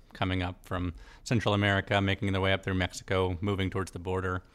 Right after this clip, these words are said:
While this was going on, there were a few traumatic events where deranged people sent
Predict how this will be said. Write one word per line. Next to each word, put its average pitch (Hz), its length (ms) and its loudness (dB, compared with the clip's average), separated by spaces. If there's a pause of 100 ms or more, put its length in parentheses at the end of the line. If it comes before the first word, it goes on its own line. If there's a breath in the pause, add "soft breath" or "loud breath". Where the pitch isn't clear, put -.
(1400 soft breath)
While 127 380 4
this 131 200 0
was 104 140 -4
going 113 320 2
on, 120 420 4 (680 soft breath)
there 104 120 -4
were 95 140 0
a 92 60 -2
few 110 500 0 (1800)
traumatic 117 500 2
events 104 560 -4 (440 soft breath)
where 95 540 0 (1080)
deranged 107 580 0
people 101 540 0 (380 soft breath)
sent 107 380 -4